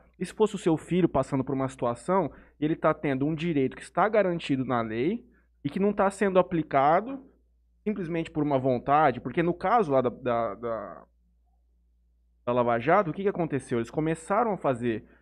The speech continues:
eles começaram a descobrir essa lavagem de dinheiro no Paraná, envolveram a questão da Petrobras e eles fizeram uma espécie de consórcio.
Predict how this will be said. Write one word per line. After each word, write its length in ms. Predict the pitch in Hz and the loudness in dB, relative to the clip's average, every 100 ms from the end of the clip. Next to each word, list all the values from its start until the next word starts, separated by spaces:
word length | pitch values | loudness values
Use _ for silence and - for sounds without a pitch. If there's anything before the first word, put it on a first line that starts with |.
| _ - | _ -10
eles 120 | 127 | -8
começaram 420 | - 151 151 196 | -4 -4 0 0
a 40 | 208 | 0
descobrir 300 | - 147 139 | -2 -2 -2
essa 140 | 135 | -2
lavagem 400 | 127 123 127 120 | -2 0 0 0
de 80 | 120 | -4
dinheiro 240 | 123 120 | -2 -2
no 100 | 117 | -2
Paraná, 680 | 120 123 117 110 110 151 285 _ _ _ _ - | -2 0 0 0 -4 -4 -6 _ _ _ _ -6
envolveram 520 | 127 143 139 175 208 | 0 2 4 6 4
a 40 | |
questão 320 | 185 156 - 135 | 2 -4 -2 -4
da 100 | 123 | -2
Petrobras 840 | 127 123 120 110 117 170 233 - | -2 -2 -4 0 2 2 2 -4
e 80 | 143 | -2
eles 140 | 165 175 | -2 -2
fizeram 440 | - 175 214 220 | -6 -2 0 -2
uma 120 | 180 196 | -2 -4
espécie 300 | - 233 240 | 0 -2 -2
de 80 | |
consórcio. 600 | - 277 277 262 226 - | -4 -4 0 0 0 -2